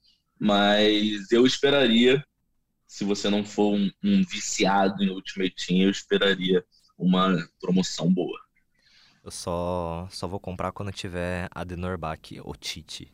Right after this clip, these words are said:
Speaker 2: disponível pra
Speaker 1: Pô, deveria.
Speaker 2: <laughs> disponível pra você
Speaker 1: Deveria.
Speaker 2: usar no modo carreira. Mas assim a gente vai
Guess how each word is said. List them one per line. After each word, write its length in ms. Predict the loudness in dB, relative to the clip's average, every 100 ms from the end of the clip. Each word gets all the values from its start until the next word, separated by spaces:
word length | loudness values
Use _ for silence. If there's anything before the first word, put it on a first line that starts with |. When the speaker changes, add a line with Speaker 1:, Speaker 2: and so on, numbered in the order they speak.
| -18
Speaker 2:
disponível 600 | -14 -10 -8 -8 -8 -12
pra 720 | -8 -8 -6 -8 -8 -10 -14 _ _ -4
Speaker 1:
Pô, 120 | -4
deveria. 720 | 0 0 2 2 2 2 0 -2 -2 -2
Speaker 2:
<laughs> 300 | -4 -12 -18 -12
disponível 540 | -10 -6 -4 -4 -2
pra 100 | -2
você 180 | 0 -2
Speaker 1:
Deveria. 100 | -4
Speaker 2:
usar 180 | -4 -4
no 80 |
modo 200 | -4 -6
carreira. 460 | -6 -6 -4 -6 -10 _ _ _
Mas 720 | -6 -4 -2 -4 -4 -4 -6
assim 300 | -8 -8 -8
a 20 |
gente 220 | -8 -4 0
vai 440 | 0 0 -4